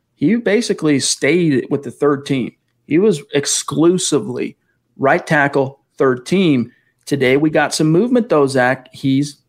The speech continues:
blocking on the second team, and there were some reps. In fact, today I talked to a guy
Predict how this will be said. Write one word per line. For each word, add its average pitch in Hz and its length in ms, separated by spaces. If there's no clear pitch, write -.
blocking 139 640
on 131 380
the 143 120
second 180 320
team, 139 180
and 131 120
there 135 120
were 147 120
some 185 240
reps. 170 380
In 156 80
fact, 151 320
today 156 160
I 147 40
talked 143 280
to 143 80
a 139 40
guy 131 320